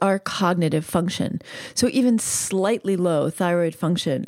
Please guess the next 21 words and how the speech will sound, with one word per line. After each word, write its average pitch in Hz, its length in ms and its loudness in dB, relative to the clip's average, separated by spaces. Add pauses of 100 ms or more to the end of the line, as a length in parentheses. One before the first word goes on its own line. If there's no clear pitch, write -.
again, 165 480 -2
below 170 420 0
what 226 260 -2
conventional 175 640 0
physicians 160 760 0
are 160 80 0
typically 160 500 -2
measuring 165 640 0
as - 180 -4
slow, 214 580 0 (440)
has 202 220 2
been 180 200 -2
shown 170 400 2
to 160 400 0 (260)
lead 160 380 0
toward 160 320 0
dementia. 160 640 0 (420)
And 220 320 2 (160)
treatment - 680 0
even 196 400 2
of 170 360 2